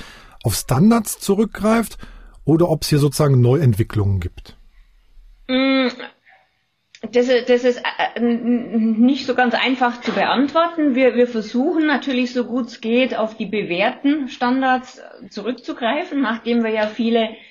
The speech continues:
Speaker 2: Fabriken haben, die wir, die, die sehr gut laufen, die wir erfolgreich betreiben, versuchen wir natürlich das, was, also das, was gut ist und, und gut funktioniert,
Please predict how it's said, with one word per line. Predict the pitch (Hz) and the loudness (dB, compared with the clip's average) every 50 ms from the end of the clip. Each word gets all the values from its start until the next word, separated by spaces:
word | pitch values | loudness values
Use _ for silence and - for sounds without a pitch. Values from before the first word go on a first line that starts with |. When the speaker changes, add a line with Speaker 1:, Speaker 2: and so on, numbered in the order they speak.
| - - - _ _ | -20 -20 -20 _ _
Speaker 2:
Fabriken | _ - 233 233 233 - 254 247 247 233 208 196 196 | _ -2 -2 -2 0 -2 -2 -2 -2 -6 -6 -4 -2
haben, | 208 247 285 311 302 247 | -2 0 0 0 0 2
die | 240 240 220 | 2 2 0
wir, | 233 226 | 0 -2
die, | 196 220 208 | -4 -6 -6
die | 202 226 220 | -6 -6 -6
sehr | 220 220 226 220 220 | -2 -2 -2 0 0
gut | 202 220 180 | -2 -4 -2
laufen, | 185 180 190 226 262 330 330 294 277 269 | -2 0 0 2 0 0 0 0 -2 -2
die | 233 233 196 | -2 -2 -2
wir | 220 208 | 0 0
erfolgreich | 180 208 - - 220 220 220 - 208 214 214 | 0 0 -2 -4 -6 -6 -4 -4 -6 -6 -6
betreiben, | - 202 - - 185 190 208 247 277 277 269 269 254 | -8 -12 -10 -6 -4 -2 0 0 0 0 0 -2 -2
versuchen | 247 240 220 226 233 233 240 247 233 214 | -4 -6 -8 -6 -4 -2 -2 0 -2 -2
wir | 220 220 | -2 -4
natürlich | 220 214 214 220 208 202 208 208 | -4 -6 -6 -6 -6 -6 -6 -8
das, | - 208 220 220 | -8 -10 -10 -6
was, | 202 202 208 208 | -6 -6 -6 -6
also | - - 196 208 208 | -10 -12 -12 -12 -12
das, | 208 220 208 - | -12 -12 -14 -12
was | 202 196 196 | -12 -14 -12
gut | - 220 233 233 | -10 -8 -6 -4
ist | 269 254 220 | -4 -4 -6
und, | 208 202 196 | -6 -10 -10
und | 196 202 202 185 | -10 -10 -10 -10
gut | 208 208 | -12 -12
funktioniert, | - 214 208 196 - 202 185 185 208 254 269 240 | -12 -12 -12 -12 -8 -6 -4 0 0 0 0 -2